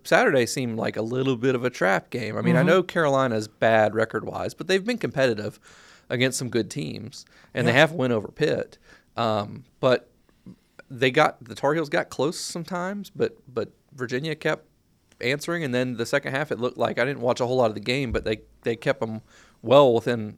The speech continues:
Speaker 1: or well beyond the arm's length through the rest of the second half, right?
Speaker 2: To me, this was the stat of the day, Jonathan. North Carolina had rushed for at least one hundred sixty-one yards in every game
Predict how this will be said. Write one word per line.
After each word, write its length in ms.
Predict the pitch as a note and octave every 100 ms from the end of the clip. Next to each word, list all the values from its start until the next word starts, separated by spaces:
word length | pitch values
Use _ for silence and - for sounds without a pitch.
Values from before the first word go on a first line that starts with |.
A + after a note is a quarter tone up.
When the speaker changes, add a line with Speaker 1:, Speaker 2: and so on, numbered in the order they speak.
| B2
Speaker 1:
or 100 | A#2+
well 240 | B2 C#3+
beyond 360 | A2+ A#2 A2+ A2
the 20 |
arm's 280 | A2+ A2 G2+
length 280 | B2 - -
through 120 | A2
the 80 | -
rest 200 | G#2+ -
of 40 |
the 80 | -
second 240 | A2+ G#2+
half, 280 | G#2+ G#2+ G2+
right? 240 | A#2 A2 - _
Speaker 2:
To 100 | -
me, 300 | F#3 F#3+ F#3+
this 420 | E3+ F#3 E3+ E3 E3
was 200 | C3+ D3
the 60 |
stat 340 | C3+ - D3+ C#3+
of 80 | C3+
the 80 |
day, 340 | B2 C3 A#2 B2+ _ _
Jonathan. 480 | D#3 E3+ E3 - F3 _ _ - - - _ _ _ _ _ _ _ _ _
North 320 | - E3+ F#3+ -
Carolina 680 | F#3+ F3 D#3+ D#3 D3+ C#3+ G#2+
had 220 | D3 C3+
rushed 480 | C3+ D3+ C#3+ - -
for 320 | - E3 D3+
at 120 | C#3+
least 400 | E3+ D#3 E3 -
one 280 | C3+ D3 F3
hundred 400 | D#3 F3 D#3 D#3
sixty-one 720 | - F3 - - E3+ D3 D3 D3
yards 640 | C3+ C3 B2+ B2+ A#2 - _ _ _
in 220 | - C3+ C#3 _
every 480 | E3+ D#3+ D#3+ D#3+ D3+
game 560 | C#3 C#3+ C#3 B2 A#2